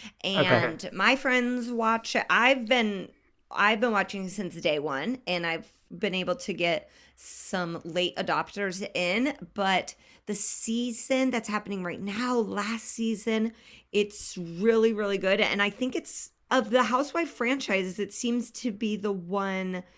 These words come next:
Speaker 2: that not everybody watches. And I think that's, like, I think a lot of white women don't watch, like, the Black franchises, which is crazy to me. But Potomac is, like, an all African American cast.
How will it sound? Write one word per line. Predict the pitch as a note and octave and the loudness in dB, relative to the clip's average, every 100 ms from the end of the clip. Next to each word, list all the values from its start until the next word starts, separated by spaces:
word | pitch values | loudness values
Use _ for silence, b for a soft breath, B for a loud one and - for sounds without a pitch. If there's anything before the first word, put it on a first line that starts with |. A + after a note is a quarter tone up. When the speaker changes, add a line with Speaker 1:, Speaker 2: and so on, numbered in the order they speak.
| - | 2
Speaker 2:
that | G3 F3+ F3 E3+ - - - _ _ - | 4 6 6 4 2 -6 -18 _ _ -14
not | - G#3 G3+ - | -4 0 0 0
everybody | F#3+ F#3 G3+ G3+ F#3+ | -2 2 2 2 2
watches. | E3 D#3+ E3+ G#3+ | 2 0 0 -2
And | G3 | 2
I | F3 | 0
think | G3 F3+ | 0 -2
that's, | D#3+ D#3+ | -2 -2
like, | E3 - _ | -6 -8 _
I | G3+ | -2
think | G#3 G#3+ | 0 0
a | G#3 | 4
lot | F3+ | 4
of | F3+ D3 | 2 0
white | E3 D#3 | -2 0
women | F3+ F3 E3+ | -2 -2 -4
don't | F3+ D#3+ D3 - _ - | -2 -4 -4 -12 _ -14
watch, | E3 E3 D#3+ D#3+ - - - _ _ _ _ | -6 0 2 2 -2 -10 -12 _ _ _ _
like, | E3+ D3+ D#3+ | -4 -4 -2
the | E3 | -2
Black | E3+ D#3+ C#3+ F3 - | 2 8 8 8 2
franchises, | - G#3+ G#3 A3 B3+ G#3+ G#3+ G#3+ A#3 A#3+ | -4 0 2 0 0 2 2 2 2 2
which | G3 F#3+ - - | 0 -4 -6 -4
is | E3+ D3+ D3+ | -4 -4 -8
crazy | - D3 D3 E3+ | -6 -4 -2 -4
to | G3 | -6
me. | G3+ - | -8 -6
But | - G3 F3+ E3 - - - | 0 2 2 0 -4 -10 -6
Potomac | A#3 B3 G#3+ G#3 F#3+ - | -4 -2 -2 0 -2 -6
is, | - G3+ G3 G3 F#3+ F#3 E3+ - | 0 2 2 0 0 -2 -2 -4
like, | E3+ D#3 - - | -4 -6 -12 -6
an | F#3+ E3 - _ _ _ | -6 -6 -10 _ _ _
all | F3+ F3+ | 0 2
African | - F3 F#3+ G3 | 2 2 0 -4
American | F3 E3 E3 - F3 | -2 -2 -4 -6 -8
cast. | F3 D3+ E3 B3 - | -2 2 2 0 -4